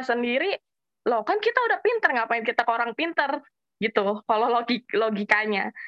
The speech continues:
Cuman apalagi pada situasi pandemi covid kayak gini kan, banyak orang juga yang putus asa, banyak orang juga yang, eh, sorry, yang, eh, maling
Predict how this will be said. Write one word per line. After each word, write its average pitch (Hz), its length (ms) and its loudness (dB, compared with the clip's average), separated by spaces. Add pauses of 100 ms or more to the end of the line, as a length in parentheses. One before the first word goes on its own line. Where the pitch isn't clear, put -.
(220)
Cuman 320 400 0 (320)
apalagi 220 480 0
pada 214 480 0
situasi 214 460 -4
pandemi 202 480 0
covid 208 320 -4
kayak 208 240 -4
gini 220 160 0
kan, 285 240 -2
banyak 208 240 -2
orang 208 320 0
juga 202 180 -2
yang 202 220 -2
putus - 240 -12
asa, 214 560 -4 (420)
banyak 214 320 -2
orang 214 400 0
juga 208 220 0
yang, 208 400 -2 (560)
eh, 202 420 -2 (300)
sorry, 240 480 -2
yang, 202 260 -2 (460)
eh, 202 260 0
maling 214 640 -2